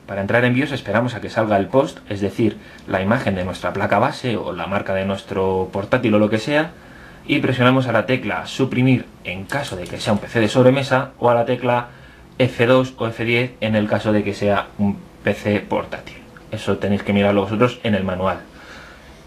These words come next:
Una vez que hemos entrado en bios, como es este caso, nos vamos a la sección de arranque, a la sección boot. Nos movemos con las teclas,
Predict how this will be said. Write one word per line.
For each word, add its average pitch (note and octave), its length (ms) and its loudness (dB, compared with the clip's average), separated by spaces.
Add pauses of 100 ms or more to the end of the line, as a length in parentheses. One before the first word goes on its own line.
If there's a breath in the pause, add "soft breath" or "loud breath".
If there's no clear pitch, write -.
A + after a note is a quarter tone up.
Una D#3+ 180 4
vez D#3 140 4
que C3 100 -2
hemos C3+ 180 2
entrado B2 260 2
en A#2 80 2
bios, C3+ 240 4
como G#2 260 2
es B2+ 120 0
este B2+ 240 -2
caso, B2+ 520 -2
nos A2 200 0
vamos A#2+ 320 2
a B2 40 2
la A#2 120 4
sección A#2+ 560 0 (100)
de A#2 320 0
arranque, G#2+ 580 0
a A2 60 -4
la G#2 80 -2
sección A2 480 0 (100)
boot. G2+ 440 -2 (920 loud breath)
Nos G#2 140 0
movemos G#2+ 380 4
con F#2 240 -6
las F2 220 -8
teclas, A2 560 -6